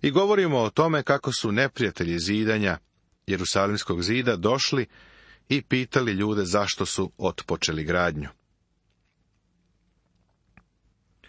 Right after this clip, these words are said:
Ali beše oko Božije na starešinama judejskim, te im ne zabraniše, dokle ne otide stvar do Darija i donesu odgovor o tom. Divno je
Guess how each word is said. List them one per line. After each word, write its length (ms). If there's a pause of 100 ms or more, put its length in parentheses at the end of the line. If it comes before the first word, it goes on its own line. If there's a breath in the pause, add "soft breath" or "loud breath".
(560 loud breath)
Ali 240
beše 440
oko 300
Božije 460
na 100
starešinama 680
judejskim, 680 (500)
te 160
im 80
ne 120
zabraniše, 800 (420 loud breath)
dokle 380
ne 200
otide 340
stvar 360
do 140
Darija 580 (540)
i 100
donesu 540
odgovor 400
o 60
tom. 340 (1800)
Divno 500
je 120